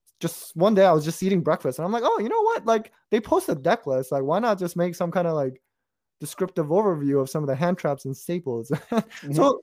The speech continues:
Speaker 1: it, it's just, like, because I'm so new to YouTube, just, and this is something I do on the side for fun, of course, aside from working full time.
Speaker 2: Mm-hmm.
Speaker 1: So, you know, these, like, ideas just come randomly, and you have to start, I, I would say one of the hardest things about
Speaker 2: <laughs>
Speaker 1: with a YouTube channel when you start out is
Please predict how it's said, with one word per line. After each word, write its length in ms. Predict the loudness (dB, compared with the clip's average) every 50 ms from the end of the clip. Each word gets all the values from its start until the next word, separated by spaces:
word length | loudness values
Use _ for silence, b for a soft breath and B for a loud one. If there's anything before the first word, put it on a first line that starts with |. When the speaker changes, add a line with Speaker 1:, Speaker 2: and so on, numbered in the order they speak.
| _
Speaker 1:
it, 180 | 2 2 2 0 -2
it's 200 | -2 0 0 0
just, 180 | 0 0 2 2
like, 160 | 0 0 0
because 260 | -2 -2 -2 2 2
I'm 180 | 4 2 2 2
so 180 | 0 -2 -2
new 180 | 0 -2 -4 -4
to 120 | -6 -6 -8
YouTube, 380 | -6 -6 -6 -6 -8 -10 -10 -12
just, 160 | -16 -10 -6
and 200 | -6 -4 -2 0
this 120 | 0 0
is 80 | 2 2
something 220 | 2 2 4 4
I 80 | 4 4
do 100 | 4 4
on 60 | 2
the 80 | 2 0
side 220 | -2 -2 -2 -2 -2
for 80 | -6
fun, 200 | -8 -8 -6 -6
of 100 | -6 -8 -6
course, 220 | -6 -8 -6 -8
aside 260 | -12 -14 -14 -14 -12
from 100 | -10 -10
working 240 | -10 -10 -10 -12 -14
full 160 | -12 -12 -12
time. 260 | -8 -4 0 2 2
Speaker 2:
Mm-hmm. 0 |
Speaker 1:
So, 280 | 2 2 2 2 2 2 b b b b b b b
you 80 | 2 4
know, 160 | 4 4 2 0 B B B _ _
these, 360 | 2 2 2 2 0 -4 -10 _ _ _ _ _ 0
like, 200 | 2 2 2 2 0
ideas 440 | 2 2 4 4 4 4 4 2 0
just 280 | -4 -6 -8 -8 -12 -20 _ _
come 240 | -2 0 0 0 0
randomly, 580 | 0 0 0 -2 -2 -2 -2 -4 -6 -6 -8 -10 _ -10
and 140 | -8 -6
you 160 | -6 -6 -8 -10 _ _ _ _ _ _ _
have 160 | -4 -4 -4
to 80 | -4 -8
start, 420 | -8 -4 0 0 0 0 -2 -6 _ _ -20 -20 -20 _ _ _ _ _ -20 -12 -4
I, 100 | -4 -2
I 120 | -2 0 -2
would 140 | -2 -2
say 200 | 0 0 2 2
one 180 | 2 2 0 0
of 60 | 0
the 60 | 0
hardest 320 | 2 2 2 2 2 0 0
things 180 | -2 -2 0
about 220 | 0 2 2 2 0 -4
Speaker 2:
<laughs> 580 | _ _ _ _ _ _ _ _ _ _ _
Speaker 1:
with 200 | -16 -12 -6 -2
a 40 | -2
YouTube 300 | 0 0 -2 -2 -4 -6
channel 240 | -4 -2 -2 0 0
when 80 | -2
you 60 | -2 -4
start 260 | -4 -2 0 0 2
out 160 | 2 2 2
is 260 | 0 -2 -4 -6 -12